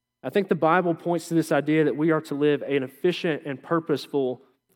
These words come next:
life. In First Corinthians ten, Paul says, "I have the right to do anything, but not everything is beneficial to me."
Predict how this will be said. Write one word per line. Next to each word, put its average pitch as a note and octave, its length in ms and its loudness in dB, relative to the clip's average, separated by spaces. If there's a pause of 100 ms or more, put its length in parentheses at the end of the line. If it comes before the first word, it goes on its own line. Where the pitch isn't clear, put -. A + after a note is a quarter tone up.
life. - 480 -6 (680)
In D3 80 -2
First F#3 280 0
Corinthians F#3+ 440 2
ten, F3 280 0
Paul D#3 200 2
says, D#3 220 0
"I D3+ 80 2
have E3 220 -2
the D#3+ 80 0
right D#3 300 2
to E3 80 -8
do C#3+ 200 0
anything, D3 500 -2
but C3+ 120 -2
not D#3 240 0
everything D#3 420 -2
is B2+ 100 -6
beneficial C3+ 520 -6
to A#2 120 -16
me." G2 200 -14